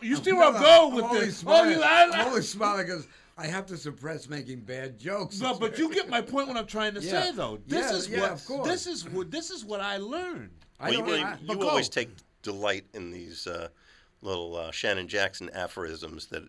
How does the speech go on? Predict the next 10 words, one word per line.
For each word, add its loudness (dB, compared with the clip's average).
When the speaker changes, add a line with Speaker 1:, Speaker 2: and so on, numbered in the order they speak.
Speaker 3:
emerge -6
from -14
me -12
sometimes. -10
Something -12
Shannon -6
used -18
to -18
say -10
Speaker 1:
What? -10